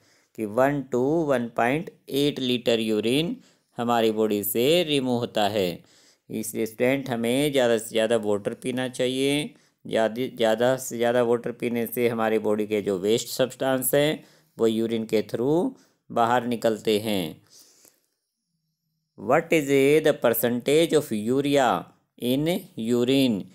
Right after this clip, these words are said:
कि यूरिन में जो यूरिया सब्सटेंस होता है, जो कि हार्मफुल सब्सटेंस है स्टूडेंट हमारे ब्लड में, जो कि सर्कुलेटरी सिस्टम द्वारा बाहर निकल जाता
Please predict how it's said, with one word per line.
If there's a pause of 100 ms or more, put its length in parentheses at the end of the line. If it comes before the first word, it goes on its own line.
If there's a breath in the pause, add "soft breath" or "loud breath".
(320 soft breath)
कि
यूरिन
में
जो
यूरिया
सब्सटेंस
होता
है,
जो
कि
हार्मफुल
सब्सटेंस
है
स्टूडेंट
हमारे
ब्लड
में, (500 loud breath)
जो
कि (1300 loud breath)
सर्कुलेटरी
सिस्टम
द्वारा
बाहर
निकल
जाता